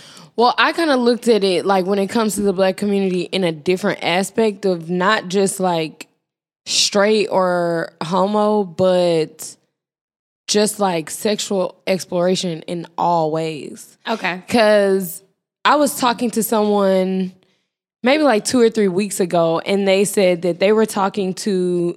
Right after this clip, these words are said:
Speaker 1: some of their white counterparts and, um, Hispanic counterparts as well, and they were talking about going to, like, a, um,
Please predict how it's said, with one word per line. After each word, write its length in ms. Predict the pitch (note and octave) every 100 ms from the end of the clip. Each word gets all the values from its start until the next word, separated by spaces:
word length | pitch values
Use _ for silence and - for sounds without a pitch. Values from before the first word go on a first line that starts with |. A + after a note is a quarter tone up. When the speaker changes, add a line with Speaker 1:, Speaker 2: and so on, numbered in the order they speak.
| -
Speaker 1:
some 260 | - F3+ F#3+
of 60 |
their 200 | G3+ G#3+
white 280 | F#3+ F#3 G3+
counterparts 760 | A#3 G3+ F3+ F3+ E3 F3 - - - - - - - _ G#3
and, 680 | G#3+ G#3 G3+ G3 F#3+ F#3+ F#3 F#3
um, 560 | F#3+ F#3 F3+ F3 F3
Hispanic 540 | F#3 G#3+ - G#3+ A#3+ E3+
counterparts 580 | G3+ F#3 G3 F3+ F3+ G3
as 140 | F3
well, 320 | F3+ A#3 G#3
and 280 | F#3 F#3 F#3
they 120 | F#3+
were 220 | G3+ F#3+ F#3
talking 440 | A3 G3+ G#3 G3
about 400 | F3+ F3 E3+ D#3+
going 400 | E3+ F#3+ F#3+ F#3 F3+
to, 140 | G3
like, 280 | F3 E3+ E3+
a, 220 | D#3+ D#3+ -
um, 600 | E3 E3 D#3 D3+ F#3+